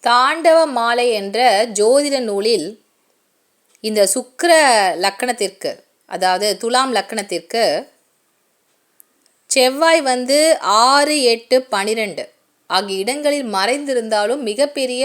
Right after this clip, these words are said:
ஒரு பிரச்சனை தராது, நன்மையே செய்யும் என்று குறிப்பிட்டிருக்கின்றது. நான்காம் இடம் மற்றும் ஐந்தாம் இடம், இந்த இரண்டு இடத்திற்கும்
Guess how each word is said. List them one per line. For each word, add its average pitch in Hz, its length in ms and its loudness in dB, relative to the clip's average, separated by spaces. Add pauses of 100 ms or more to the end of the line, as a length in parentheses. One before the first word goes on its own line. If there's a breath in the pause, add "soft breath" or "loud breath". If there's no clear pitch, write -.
(120)
ஒரு 185 220 -2
பிரச்சனை 190 520 -4
தராது, 185 500 -2 (840)
நன்மையே 294 560 -2
செய்யும் 226 460 -4
என்று 196 240 -4 (380)
குறிப்பிட்டிருக்கின்றது. 156 880 -10 (1600)
நான்காம் 294 680 -2
இடம் 262 260 0
மற்றும் 254 460 -4
ஐந்தாம் 202 420 -4
இடம், 143 300 -14
இந்த 196 260 -8 (120)
இரண்டு 311 420 -2
இடத்திற்கும் 247 720 -4